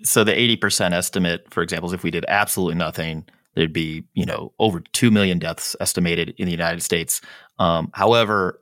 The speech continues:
that seems l-, likely to be an overestimation based on the steps we're already taking and steps that we're likely to take going forward. So steps that we've already taken,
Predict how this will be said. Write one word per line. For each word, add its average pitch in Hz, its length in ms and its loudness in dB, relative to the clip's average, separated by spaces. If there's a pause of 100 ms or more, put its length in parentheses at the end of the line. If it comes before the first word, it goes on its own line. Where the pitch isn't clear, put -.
that 110 140 2
seems 101 640 2
l-, 92 160 -2
likely 90 240 0
to 85 60 0
be 87 80 0
an 87 80 -2
overestimation 87 920 -2
based 85 240 -4
on 90 100 -2
the 85 100 -4
steps - 280 -8
we're - 120 -6
already 87 420 2
taking 113 400 0
and 90 120 -2
steps - 300 -4
that - 140 -6
we're 82 100 -4
likely 82 380 -6
to 85 360 -6 (240)
take - 380 -2 (240)
going 85 220 -2
forward. 90 520 0 (220)
So 87 220 2
steps - 240 0
that 90 60 -4
we've 85 100 -2
already 82 220 -2
taken, 85 440 -2